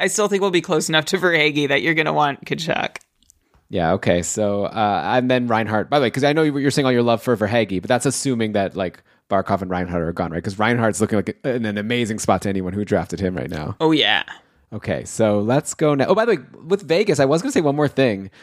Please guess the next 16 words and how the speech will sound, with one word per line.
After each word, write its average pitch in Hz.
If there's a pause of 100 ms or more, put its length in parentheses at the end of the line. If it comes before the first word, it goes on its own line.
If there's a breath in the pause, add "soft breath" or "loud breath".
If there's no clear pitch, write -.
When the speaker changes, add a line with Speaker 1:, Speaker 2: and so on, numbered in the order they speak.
(120)
Speaker 2:
which 123
is 120
that 110
Logan 131
Thompson 110
is 104
looking 101
really 87
good, 67
right? 98
He 104
had 98
a 98
really 101
strong 101
preseason, 101